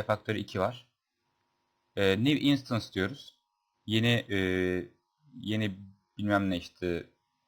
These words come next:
Türkçesini çeviremiyorum. Türkçe versiyonu da var bunun. New Instance'tan seçiyoruz bunu. Install diyoruz. Dedikten sonra, e,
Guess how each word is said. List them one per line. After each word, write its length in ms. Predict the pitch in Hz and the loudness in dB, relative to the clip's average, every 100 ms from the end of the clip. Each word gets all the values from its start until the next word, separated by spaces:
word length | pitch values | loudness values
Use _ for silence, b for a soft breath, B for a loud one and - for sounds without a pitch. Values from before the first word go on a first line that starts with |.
| _ - | _ -16
Türkçesini 400 | 87 92 95 92 | -12 -10 -8 -6
çeviremiyorum. 600 | 92 90 90 80 80 - | -4 -2 -4 -6 -10 -12
Türkçe 260 | - - | -14 -4
versiyonu 380 | 87 85 - 87 | -2 -2 -6 -6
da 40 | |
var 140 | 78 73 | -6 -8
bunun. 260 | 90 - _ _ _ _ _ _ _ - | -12 -12 _ _ _ _ _ _ _ -4
New 160 | 131 135 | 0 2
Instance'tan 600 | 135 - 107 - 131 139 _ | 0 -2 -6 0 -2 -2 _
seçiyoruz 500 | - - 92 104 90 | -14 -8 -2 -2 -2
bunu. 220 | 92 131 - _ - | -4 -8 -8 _ -6
Install 440 | 127 120 - 92 | -4 -4 0 0
diyoruz. 400 | 87 110 151 - _ _ _ _ _ _ - | 0 -6 -8 -18 _ _ _ _ _ _ -2
Dedikten 320 | 120 123 139 | -2 0 0
sonra, 380 | 120 131 147 139 | 0 2 0 0
e, 80 | - | -2